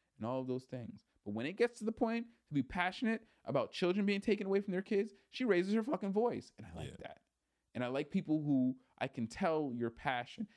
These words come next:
Speaker 1: It, it's just part of the, in, the, the exchange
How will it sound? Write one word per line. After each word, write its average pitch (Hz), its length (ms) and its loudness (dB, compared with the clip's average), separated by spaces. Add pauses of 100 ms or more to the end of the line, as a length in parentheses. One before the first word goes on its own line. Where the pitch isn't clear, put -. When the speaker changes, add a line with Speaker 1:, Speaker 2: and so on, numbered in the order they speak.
(140)
Speaker 1:
It, 151 220 2
it's 160 160 -2
just - 260 -4
part 180 200 0
of 156 60 -4
the, 135 280 0
in, 139 160 -2 (100)
the, 120 480 0
the 117 140 -2
exchange 110 840 -6